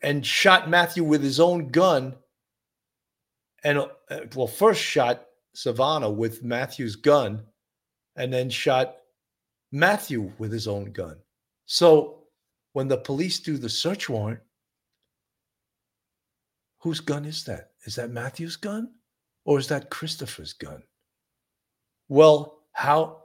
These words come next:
one of the best ways to check is science again. What did we read on the arrest affidavit? Well, we read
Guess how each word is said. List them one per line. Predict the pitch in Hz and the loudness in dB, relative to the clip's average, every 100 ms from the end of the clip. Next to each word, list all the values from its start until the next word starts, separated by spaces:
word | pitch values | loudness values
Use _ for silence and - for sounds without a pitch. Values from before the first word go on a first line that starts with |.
| _ | _
one | 131 156 | -2 -2
of | 208 | -2
the | 143 | -2
best | 120 139 - | -2 -2 -2
ways | 139 139 - | -2 -4 -6
to | 139 | -10
check | - 196 185 - _ _ _ _ _ _ _ - | -6 -6 -6 -14 _ _ _ _ _ _ _ -6
is | 110 | 0
science | - 147 151 135 90 - - - | 0 0 0 -2 -4 -6 -6 -8
again. | 107 120 117 87 78 _ _ _ _ _ _ _ _ | -6 -2 -2 -4 -12 _ _ _ _ _ _ _ _
What | 143 202 | 4 4
did | 247 180 | 4 0
we | 196 | -2
read | 165 175 180 - | -2 -2 -4 -2
on | 143 135 135 135 | 2 2 2 -2
the | 131 135 | -4 -4
arrest | 127 156 156 127 | 0 -2 -2 -2
affidavit? | 98 104 98 92 95 | -2 -6 -10 -10 -2
Well, | 127 147 | 4 4
we | 139 151 | 4 0
read | 143 135 190 202 143 131 | 0 6 8 8 6 -2